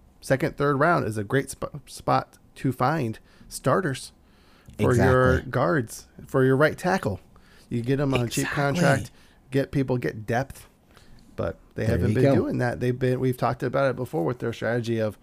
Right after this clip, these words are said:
Speaker 1: getting just about eight to ten marquee players and then just filling in with a lot of either cast-offs or those, you know, fifth, sixth, seventh rounders that they have sticking around.
Speaker 2: Yeah.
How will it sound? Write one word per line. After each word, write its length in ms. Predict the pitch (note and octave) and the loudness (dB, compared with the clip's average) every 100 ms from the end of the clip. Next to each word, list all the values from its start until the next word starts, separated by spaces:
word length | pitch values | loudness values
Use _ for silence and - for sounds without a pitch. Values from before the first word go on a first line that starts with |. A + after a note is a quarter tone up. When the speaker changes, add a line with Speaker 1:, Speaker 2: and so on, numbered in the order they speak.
| _ _ | _ _
Speaker 1:
getting 320 | B2 A#2+ A#2+ | -4 -2 -2
just 200 | A2+ A#2 | -4 -4
about 340 | A#2 G#2+ G#2 - | -4 -2 -2 -4
eight 220 | B2+ - | -6 -6
to 100 | C3 | -8
ten 300 | A#2+ B2 A#2 | -4 -4 -2
marquee 480 | G#2+ A2 - - A2+ | -2 -2 -4 -6 -6
players 640 | - D3+ B2+ G#2 G#2+ - - _ _ _ _ | -4 0 2 0 -2 -8 -18 _ _ _ _
and 100 | A2+ | -4
then 120 | A2+ | -4
just 200 | G#2+ G#2+ | -4 -6
filling 300 | A2 A2+ B2 | -4 -2 -2
in 160 | A#2+ A#2+ | -2 -2
with 160 | A2 G#2 | -4 -4
a 40 | |
lot 300 | G2 G#2 A2+ | -4 -2 -2
of 100 | G#2+ | -2
either 280 | A2 G#2 F#2+ | -4 -4 -8
cast-offs 840 | - A#2+ B2 - A#2+ A#2+ - - - - - _ | -4 -2 -2 0 2 2 0 -12 -20 -20 -20 _
or 460 | A#2+ A#2 A#2 G#2+ - | -6 -2 0 -2 -4
those, 500 | A#2 G#2+ G#2 G2+ - _ _ _ _ _ - | -4 -2 -2 -4 -8 _ _ _ _ _ -6
you 80 | G#2+ | -4
know, 80 | |
fifth, 260 | - C#3+ C3 | -2 -2 -2
sixth, 320 | - D3 - | -4 -6 -4
seventh 300 | - A#2 A#2+ | -4 -2 -2
rounders 440 | A2 A2+ C#3 G2 F#2+ | -2 0 2 0 -2
that 120 | F#2+ | -4
they 120 | G2 | -4
have 280 | G2+ F#2 - | -4 -4 -8
sticking 320 | - - - G2 | -12 -10 -6 -4
around. 200 | F2+ C3+ | 2 4
Speaker 2:
Yeah. 160 | A2 | 4